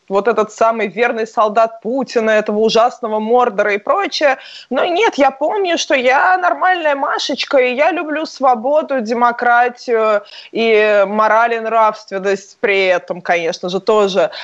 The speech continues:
А, и я вижу, что, что Росси-, ну, ну, Путин отвечает, что это наружка Навального.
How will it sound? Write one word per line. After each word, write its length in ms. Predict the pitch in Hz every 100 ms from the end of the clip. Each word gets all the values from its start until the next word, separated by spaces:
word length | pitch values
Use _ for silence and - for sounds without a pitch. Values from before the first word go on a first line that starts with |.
| - - -
А, 420 | 185 208 208 202 -
и 80 |
я 380 | 247 202 320 370
вижу, 640 | 208 262 466 453 277 277 208
что, 920 | - - 247 247 247 247 247 240 233 _ _ _ _ _ _ _ _
что 340 | - - 240
Росси-, 680 | 254 247 247 - - - 240 -
ну, 460 | 254 311 262 -
ну, 240 | 226 254 302
Путин 680 | - 427 453 359 311 269 -
отвечает, 840 | 247 269 285 - 277 269 381 359 - - 214
что 300 | - - 254
это 280 | 240 262 277
наружка 760 | 294 277 240 202 - - 165 160
Навального. 720 | 180 190 175 175 170 160 -